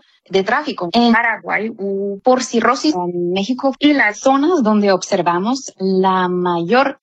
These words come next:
disminución están en Chile, Argentina y Perú. Y estos lugares van a haber entre treinta y cuarenta muertos menos por cada cien mil personas.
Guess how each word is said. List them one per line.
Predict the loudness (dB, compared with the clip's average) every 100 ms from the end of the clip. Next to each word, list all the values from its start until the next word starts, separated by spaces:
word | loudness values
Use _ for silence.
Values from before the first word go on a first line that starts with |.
| -12
disminución | -6 0 2 2 0 0 0 -2 -10
están | -10 -6 -4
en | -4 -4
Chile, | -2 0 0 -4 _ _ _
Argentina | -4 -4 -2 0 2 0 0 -4
y | -4
Perú. | -2 -2 -4 -12 _ _
Y | 0
estos | 0 -2 0
lugares | 2 2 2 0 0 -2
van | -2 0 2
a | 2
haber | 2 0 -6 _
entre | 0 0 0
treinta | 0 2 4 2 -4 -4 -6
y | -4
cuarenta | -2 -2 -2 -2 -2 0
muertos | -2 -2 -2 2
menos | 2 2 0 -2 -4
por | -8 -2
cada | -2 -2
cien | -2 -2 0 -2 -4 _ _
mil | -4 -4 -2
personas. | -6 -6 -6 -6 -12 -18